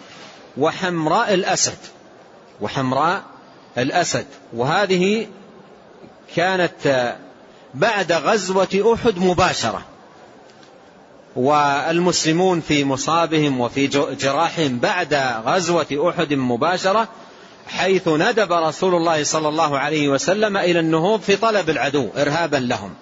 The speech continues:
إرهابا لهم، وأمر ألا يخرج معه إلا من حضر أحدا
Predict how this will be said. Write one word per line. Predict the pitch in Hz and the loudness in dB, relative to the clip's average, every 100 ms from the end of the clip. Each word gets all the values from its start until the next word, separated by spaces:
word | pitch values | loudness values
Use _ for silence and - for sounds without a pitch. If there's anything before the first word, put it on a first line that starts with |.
| - - - - - - 117 | -20 -20 -20 -20 -20 -6 -4
إرهابا | 123 156 156 156 185 190 - - - - - | 0 0 0 -2 -4 -8 -16 -20 -20 -20 -8
لهم، | 113 160 180 220 170 | -2 0 0 -2 0
وأمر | 160 202 208 180 170 202 | 0 0 2 2 2 0
ألا | 226 208 185 | -2 -2 0
يخرج | 180 226 - 185 143 | 0 -2 -2 -2 0
معه | 151 160 196 202 202 220 247 240 208 | 0 0 0 0 0 2 2 2 0
إلا | 240 240 240 | 0 0 -2
من | 202 170 | 0 -4
حضر | 156 220 202 170 156 170 | -2 -2 0 0 2 0
أحدا | 165 131 127 120 | 0 -4 -2 -2